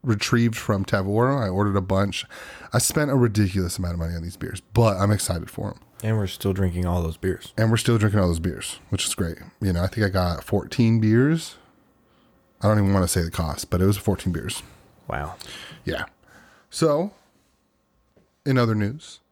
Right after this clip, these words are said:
Speaker 1: do not forget, June fourteenth, we have the Washington Brewers Festival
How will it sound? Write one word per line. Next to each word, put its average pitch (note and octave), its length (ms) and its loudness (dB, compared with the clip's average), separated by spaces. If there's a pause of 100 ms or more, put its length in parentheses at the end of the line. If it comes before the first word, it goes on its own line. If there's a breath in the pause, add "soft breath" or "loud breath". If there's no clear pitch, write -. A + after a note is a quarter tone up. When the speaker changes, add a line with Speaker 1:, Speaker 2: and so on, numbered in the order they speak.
(580 soft breath)
Speaker 1:
do C3+ 140 6
not C3 240 2
forget, A#2 540 0
June C#3 320 4
fourteenth, - 880 0 (400 soft breath)
we G#2 80 0
have G#2+ 120 0
the G#2+ 80 2
Washington A#2 680 2
Brewers G#2+ 360 2
Festival G#2+ 640 -2